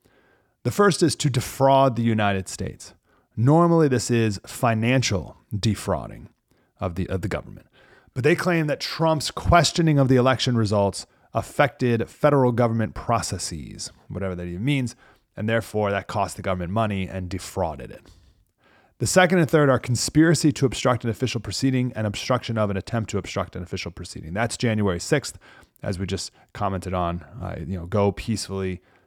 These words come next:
have your voices heard. That's, you know, like, what, like that, that, how can that possibly be? Uh, and then the fourth is conspiracy against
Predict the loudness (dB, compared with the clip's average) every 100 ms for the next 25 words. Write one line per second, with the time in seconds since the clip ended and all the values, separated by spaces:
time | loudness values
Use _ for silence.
0 | _ -4 -2 -2 -2 -2 -4 -4 -2 -2
1 | -2 -6 -10 -12 -16 -20 _ _ _ _
2 | _ _ _ -18 -14 -14 -18 -20 -20 -20
3 | _ _ _ _ _ -16 -10 -10 -10 -10
4 | -8 -8 -10 -14 -14 -12 -10 -8 -8 -8
5 | -8 -8 -10 -8 -8 -10 -12 -16 -20 -20
6 | -20 -20 _ _ -6 -2 0 -2 -6 -8
7 | -2 2 2 2 2 -2 -2 -2 2 6
8 | 6 6 2 0 0 0 0 4 4 4
9 | 2 2 2 -2 -2 -4 -10